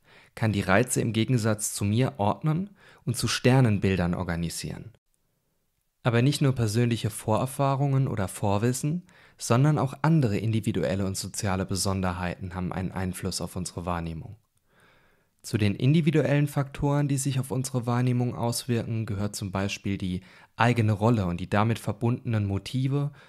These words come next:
Bedürfnisse und Interessen. Auch dies könnt ihr mit einer kurzen Übung selbst erfahren. Nimm dir einen Moment Zeit, um zur Ruhe zu kommen und konzentriere dich auf dich selbst.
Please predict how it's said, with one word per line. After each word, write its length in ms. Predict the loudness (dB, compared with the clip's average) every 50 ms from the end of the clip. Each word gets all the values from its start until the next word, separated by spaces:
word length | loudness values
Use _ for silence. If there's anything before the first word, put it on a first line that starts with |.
| _ _
Bedürfnisse 600 | -4 -2 2 4 4 4 4 2 0 0 0 -2 -2
und 120 | -2 0
Interessen. 560 | -2 -2 -2 -4 -4 -4 -4 -6 -8 -12 -16 -20 _ _ _ _ _ _ _ _ _ _ _ _ _ _ _ -2
Auch 160 | -2 -2 0
dies 280 | 2 2 4 4 2
könnt 220 | 2 0 2 4 4
ihr 60 | 4
mit 160 | 2 2 0
einer 200 | -2 -2 -2 -2
kurzen 480 | -2 -2 -4 -4 -4 -2 -2 -2 0 0
Übung 280 | 0 0 2 2 2
selbst 340 | 2 4 2 2 2 0 -4
erfahren. 480 | -4 -4 -6 -6 -8 -6 -6 -8 -10 -12 -16 _ _ _ _ _ _ _ _ _ _ _ _ _ _ _ -2
Nimm 200 | 0 2 4 4
dir 300 | 4 4 2 2 0 0
einen 140 | 2 4
Moment 380 | 4 4 4 2 2 0 0 -2
Zeit, 340 | -2 -2 -2 0 -2 -2 -4
um 100 | -6 -6
zur 180 | -4 -6 -4
Ruhe 220 | -2 0 0 0 0
zu 160 | 0 -4 -8
kommen 320 | -8 -8 -6 -4 -4 -4
und 160 | -4 -6 -8 -6
konzentriere 760 | -6 -6 -6 -6 -6 -6 -8 -6 -6 -4 -2 -2 0 0
dich 220 | 0 0 -2 -2 -4
auf 100 | -6 -6
dich 160 | -8 -8 -6
selbst. 540 | -8 -8 -8 -10 -10 -12 -16 -20 -20 -20